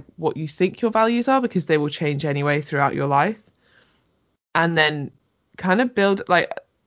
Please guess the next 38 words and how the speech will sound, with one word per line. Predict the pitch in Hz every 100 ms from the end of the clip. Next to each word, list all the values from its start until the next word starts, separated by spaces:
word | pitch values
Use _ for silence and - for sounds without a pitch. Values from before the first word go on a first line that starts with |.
| -
build | 165 160 180
your | 190
business | 190 185 180
around | 170 156 151
that | 156 -
to | -
an | 151
extent. | - - 135 135 -
Like, | -
what | 190 185
I | 175 180
think | 180 180 151 - - _ _ _ _ _ _ _ _ _ _ _ -
I've | 170 170
kind | - 175 180
of | 175
managed | 185 185 196 -
to | 196
do | 196 190 190 196 -
with | 175 180
my | 175 170
career | - 185 185 196 -
is | 165 156 151 - _ _ _ _ _ _ _ _ _ _
curate, | - - 175 165 160 160 - _ _ _ -
like, | 160 147 - - _ _ _
a | 165
job | 156 - 160 160 160
where | 160 156
I | - 160
get | 160 -
to |
do | - 151
all |
my | 156 156
favorite | 147 151 147 -
things, | 151 156 190 - _ _ _ _
which | - 147 -
is | 147 143 - -
amazing. | 156 143 143 143 - - -